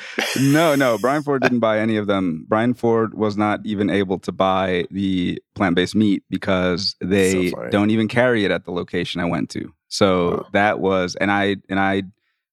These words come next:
Speaker 2: refused to go to another one. Can I jump into what I did? You know,
Speaker 1: Yes,
Speaker 2: you
Speaker 1: we
Speaker 2: ready
Speaker 1: wanna
Speaker 2: for
Speaker 1: hear
Speaker 2: this?
Speaker 1: it. Let's hear it.
Speaker 2: I, you know, look, I was like, "One is enough. I'm here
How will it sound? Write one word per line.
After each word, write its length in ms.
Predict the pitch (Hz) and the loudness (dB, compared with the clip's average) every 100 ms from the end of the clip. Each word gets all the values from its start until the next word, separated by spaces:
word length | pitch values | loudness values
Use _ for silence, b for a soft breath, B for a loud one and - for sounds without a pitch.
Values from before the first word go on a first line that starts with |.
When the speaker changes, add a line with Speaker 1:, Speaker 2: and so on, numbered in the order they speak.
| - | -8
Speaker 2:
refused 480 | 95 - 127 135 | -6 0 2 2
to 80 | - | 0
go 140 | 110 113 | 0 2
to 160 | 131 | 2
another 240 | 127 92 82 | 0 2 0
one. 220 | 80 - _ _ _ - | -4 -6 _ _ _ -2
Can 100 | 123 | 2
I 80 | 120 | 2
jump 240 | 147 135 | 2 2
into 200 | 151 151 | 0 2
what 120 | 143 | 2
I 80 | 135 | 2
did? 220 | 135 180 - - | 0 -2 -6 -8
You 120 | 143 | 0
know, 40 | 202 | 2
Speaker 1:
Yes, 120 | - | 4
Speaker 2:
you 60 | 107 | 4
Speaker 1:
we 60 | |
Speaker 2:
ready 100 | 113 | 4
Speaker 1:
wanna 120 | 180 160 | 4 4
Speaker 2:
for 60 | |
Speaker 1:
hear 80 | 185 | 4
Speaker 2:
this? 160 | 175 - | 2 -2
Speaker 1:
it. 80 | - 123 | -8 -6
Let's 200 | 147 175 | -4 0
hear 120 | 175 | 2
it. 40 | |
Speaker 2:
I, 600 | 120 123 123 123 127 117 - | 4 4 4 2 2 0 0
you 120 | 135 | 2
know, 360 | 123 120 120 117 | 2 2 2 2
look, 260 | 139 107 - | 0 0 0
I 140 | 113 117 | 0 2
was 140 | 120 | 2
like, 180 | 113 117 | 0 0
"One 300 | 104 110 123 | -2 0 0
is 120 | 131 110 | 0 0
enough. 320 | 95 - - | -2 -4 -8
I'm 120 | - 107 | -2 0
here 360 | 127 127 127 | 2 0 -4